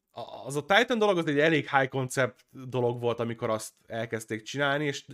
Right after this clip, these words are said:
nem csodálom, hogy, hogy azt akkor nem tudták összehozni, valószínűleg nem is lett volna sikeres. Szerintem ma se lenne az, tehát, hogy ebből a szempontból nem igazán érzem, hogy ők ebbe majd bele fognak vágni, és, ö,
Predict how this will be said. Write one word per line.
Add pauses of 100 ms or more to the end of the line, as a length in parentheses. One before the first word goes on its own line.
nem
csodálom,
hogy,
hogy
azt
akkor
nem
tudták
összehozni, (240)
valószínűleg
nem
is
lett
volna
sikeres. (760)
Szerintem
ma
se
lenne
az,
tehát,
hogy
ebből
a
szempontból
nem
igazán
érzem,
hogy
ők
ebbe
majd
bele
fognak
vágni, (580)
és,
ö,